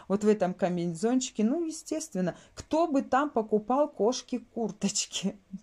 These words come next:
Да нет, конечно, никто. Вообще непривычно было наблюдать мне, как Сафар носится с этой кошкой. Он же каждый день возит и-, ее к врачу. Даже высказал зрителям: «Вот, вы нам говорили, бросьте кошку, дайте ей умереть». Нет,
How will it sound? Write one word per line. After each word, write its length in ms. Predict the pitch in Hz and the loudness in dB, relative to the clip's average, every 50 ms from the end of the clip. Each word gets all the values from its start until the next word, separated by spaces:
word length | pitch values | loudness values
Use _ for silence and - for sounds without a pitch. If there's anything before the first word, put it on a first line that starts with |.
| 190 | -4
Да 60 | 202 | -2
нет, 240 | 226 220 254 277 - - | 0 0 0 -2 -4 -4
конечно, 520 | - 196 190 190 202 220 220 - 214 190 | -4 -2 0 0 0 -2 -2 -2 -2 -2
никто. 680 | 190 185 190 208 214 208 - _ 208 180 151 135 - - _ - - - - - - - | 0 0 0 0 -2 -6 -4 _ 2 4 4 2 0 -6 _ -20 -20 -20 -20 -20 -8 2
Вообще 380 | 190 220 254 254 - - 370 339 | 4 4 4 4 4 2 4 6
непривычно 680 | 262 262 254 - 302 330 269 269 220 - - 208 190 | 6 4 4 4 2 4 4 4 2 2 2 0 0
было 260 | 196 190 208 196 190 | 2 2 4 4 4
наблюдать 580 | 190 190 190 185 196 196 226 214 320 392 415 - | 4 2 2 0 0 0 4 6 6 4 6 4
мне, 160 | 262 220 208 | 2 2 4
как 180 | 208 214 208 208 | 2 2 -2 -2
Сафар 400 | - - 220 214 - 233 208 190 | -2 -4 -4 0 2 2 4 4
носится 460 | 196 202 202 190 - 196 185 - 190 | 4 2 2 2 0 -4 -6 -4 -4
с 120 | 180 - - | -4 -2 -4
этой 240 | 190 175 - 175 175 | -4 -2 -2 -2 -2
кошкой. 520 | - - 254 320 330 - - 180 156 - - - - - - - | 0 0 2 2 0 0 0 0 0 0 -4 -12 -20 -20 -18 -8
Он 200 | - 170 190 202 | -2 0 2 2
же 120 | 185 196 220 | 2 2 0
каждый 520 | 214 - 180 170 190 214 220 214 202 226 | -2 2 2 2 4 2 2 0 0 0
день 280 | 196 170 196 208 214 214 | 2 2 4 4 6 4
возит 460 | 208 175 196 190 185 214 214 214 - | 4 2 0 0 2 0 0 0 0
и-, 160 | 208 190 185 - | -2 -2 -2 -4
ее 440 | - 185 175 185 196 170 185 190 202 | -6 -4 0 0 2 2 2 2 0
к 100 | 202 - | 0 -2
врачу. 680 | 180 196 208 208 208 208 - - - 202 175 151 - - - - - - - - | 0 2 2 2 0 -2 -2 0 0 0 0 0 -4 -8 -16 -20 -20 -20 -12 -2
Даже 340 | 170 190 196 196 196 208 208 | 2 2 4 4 4 4 4
высказал 480 | 185 214 214 214 - 208 196 208 202 | 4 4 2 2 0 0 2 2 2
зрителям: 540 | 190 185 190 202 202 208 202 196 190 180 180 | 2 2 2 0 0 2 2 0 0 0 0
«Вот, 420 | 165 165 196 226 226 202 185 190 | 0 2 4 4 6 4 4 2
вы 160 | 185 170 196 190 | 0 0 2 2
нам 180 | 190 185 185 | 2 2 2
говорили, 540 | 180 185 190 185 196 196 185 202 185 170 170 | 4 4 4 6 4 4 4 4 2 2 2
бросьте 580 | 170 165 160 185 233 311 349 349 - - - 240 | 0 2 2 2 4 4 4 4 2 -2 -4 -6
кошку, 480 | 220 - 220 214 214 208 - - - 165 | -2 2 2 4 4 2 0 -4 -6 -6
дайте 500 | 147 147 160 220 294 339 339 339 302 262 | -4 0 2 4 4 4 4 2 0 0
ей 180 | 233 233 233 226 | 2 4 4 6
умереть». 500 | 220 214 208 196 180 170 156 147 - - | 6 6 6 6 4 2 0 -2 -4 -6
Нет, 680 | 165 160 165 160 160 175 185 202 202 202 196 180 185 | -6 -4 -4 -4 -2 -2 0 0 2 0 0 -2 -4